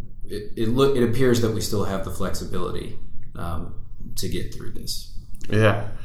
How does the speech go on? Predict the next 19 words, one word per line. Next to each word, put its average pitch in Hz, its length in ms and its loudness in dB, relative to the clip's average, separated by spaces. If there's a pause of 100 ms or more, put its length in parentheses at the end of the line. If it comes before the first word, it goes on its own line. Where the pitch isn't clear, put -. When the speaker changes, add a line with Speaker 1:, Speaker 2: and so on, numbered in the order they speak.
(320)
Speaker 2:
All 117 160 2
right, 107 260 6
to 110 120 2
shift - 400 2
gears 104 440 6
a - 100 0
little 104 300 8
bit, 107 380 8
what 117 120 6
does 131 160 6
this 117 180 2
mean 107 420 6
from 92 380 0
a - 140 -4
capital 92 520 0
market 87 460 0 (300)
perspective? - 760 -2 (920)
Speaker 1:
So, 131 640 6 (200)
um, 117 720 4